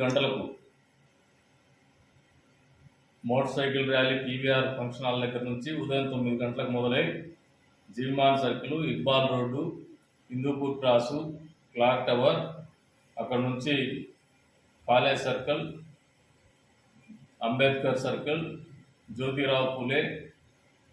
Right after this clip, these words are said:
సర్కిల్, మళ్ళీ జీమాన్ సర్కిల్ దగ్గర ముగించే విధంగా నిర్ణయం జరిగింది. కాబట్టి యావత్ తెలుగుదేశం పార్టీ కుటుంబ సభ్యులందరికీ కూడా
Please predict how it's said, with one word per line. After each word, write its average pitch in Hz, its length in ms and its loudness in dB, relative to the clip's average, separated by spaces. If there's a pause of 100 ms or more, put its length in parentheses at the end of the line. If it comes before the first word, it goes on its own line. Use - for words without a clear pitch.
(100)
సర్కిల్, 156 400 -2 (1080)
మళ్ళీ 143 240 2 (140)
జీమాన్ 139 480 2
సర్కిల్ 127 340 -2
దగ్గర 135 240 0 (520)
ముగించే 131 440 -2
విధంగా 123 400 2 (1600)
నిర్ణయం 131 380 2
జరిగింది. 123 480 2 (1000)
కాబట్టి 139 400 4 (100)
యావత్ 143 400 6 (840)
తెలుగుదేశం 160 600 2 (100)
పార్టీ 143 300 2 (400)
కుటుంబ 139 240 -4 (140)
సభ్యులందరికీ 117 600 -2
కూడా 101 140 -4